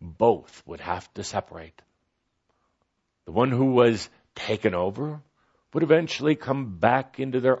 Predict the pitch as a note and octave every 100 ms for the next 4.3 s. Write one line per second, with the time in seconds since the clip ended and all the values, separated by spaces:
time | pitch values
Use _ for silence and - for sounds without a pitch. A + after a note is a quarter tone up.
0 | - G#2+ A2 A2 B2 C#3+ - A2+ - -
1 | - _ _ _ G2 - - - D3 -
2 | F#2 D#2 D2 - _ _ _ _ _ _
3 | - F2+ G2 F#2 D#2+ A2 B2+ - B2 B2
4 | C3+ B2 E2+